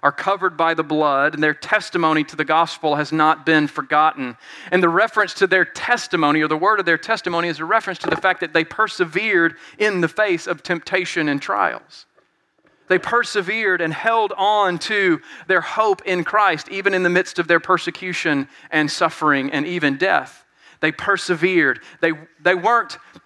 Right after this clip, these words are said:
perfect, but they were faithful, and they didn't count their lives more precious than the testimony of their Lord.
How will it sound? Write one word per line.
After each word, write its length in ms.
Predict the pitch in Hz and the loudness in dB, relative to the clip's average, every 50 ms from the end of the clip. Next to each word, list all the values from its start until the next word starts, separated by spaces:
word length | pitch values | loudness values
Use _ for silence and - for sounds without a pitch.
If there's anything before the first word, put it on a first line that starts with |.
| _ | _
perfect, 760 | - - - - 294 285 254 - - 170 156 170 - - - - - - - - | -8 -4 -2 0 0 0 0 0 0 0 0 0 -2 -6 -14 -18 -18 -20 -14 -4
but 160 | - 185 175 | -2 -2 2
they 140 | - 202 196 | 2 2 2
were 300 | 190 175 180 170 156 - - _ _ | 4 4 2 2 0 -2 -8 _ _
faithful, 840 | - - - - 226 226 233 220 - - - 151 143 131 123 123 - _ - _ _ _ | -20 -18 -4 -2 0 0 0 -2 -6 -8 -6 -4 -2 -2 -2 -4 -8 _ -20 _ _ _
and 140 | - 160 156 | -4 -2 0
they 80 | 160 165 | 0 0
didn't 280 | 156 185 226 240 226 | 0 0 -2 -2 -4
count 320 | - - 208 208 202 190 185 | -6 0 0 0 0 2 0
their 180 | 190 185 180 | 0 2 2
lives 640 | 170 170 170 165 165 160 151 143 139 135 123 - - | 2 2 2 2 4 2 2 0 0 -4 -8 -10 -8
more 180 | 160 147 147 135 | -4 -4 -4 -4
precious 800 | - - - 165 156 143 - - 135 123 - - - - - - _ _ _ _ _ _ | -6 -4 -2 -2 -2 -2 -4 -8 -10 -12 -12 -14 -14 -16 -18 -20 _ _ _ _ _ _
than 120 | - 151 143 | -6 -4 -4
the 80 | 139 127 | -4 -2
testimony 560 | - - 147 143 - 151 151 143 135 139 139 | -4 -4 -6 -4 -6 -6 -4 -2 0 0 0
of 120 | 131 123 | -2 -2
their 140 | 127 127 127 | -2 -2 -4
Lord. 400 | 127 131 131 131 131 135 139 135 | -4 -4 -6 -6 -8 -8 -10 -14